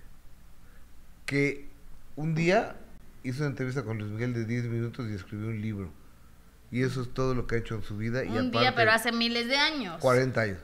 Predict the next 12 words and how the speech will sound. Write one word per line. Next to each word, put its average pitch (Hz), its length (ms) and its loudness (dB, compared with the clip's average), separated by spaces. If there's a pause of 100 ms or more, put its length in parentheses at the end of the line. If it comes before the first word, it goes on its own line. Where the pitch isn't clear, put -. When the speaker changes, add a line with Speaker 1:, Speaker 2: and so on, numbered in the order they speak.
(220)
Speaker 2:
O 190 40 -8
sea. 165 300 -8 (400)
Speaker 1:
Y, 127 220 -2 (160)
y 123 120 -2
estar 127 280 4
amargada, 120 1000 4
estar 110 420 -2
acomplejada, 107 1200 0
estar 98 500 -10
traumada, 107 1160 0 (440)
y 107 220 -2
este, 104 560 -6